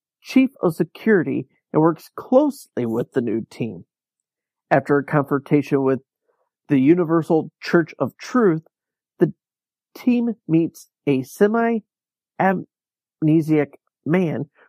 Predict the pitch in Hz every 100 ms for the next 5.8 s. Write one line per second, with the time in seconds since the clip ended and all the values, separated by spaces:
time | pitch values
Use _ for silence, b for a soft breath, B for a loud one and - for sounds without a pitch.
0 | b 175 160 214 254 226 202 175 165 143
1 | 160 151 - 139 135 151 143 - _ -
2 | 151 185 170 _ _ - 139 127 - 120
3 | 76 - _ _ _ _ _ _ - 117
4 | 110 117 151 165 170 170 190 190 202 226
5 | 247 262 254 262 294 - 113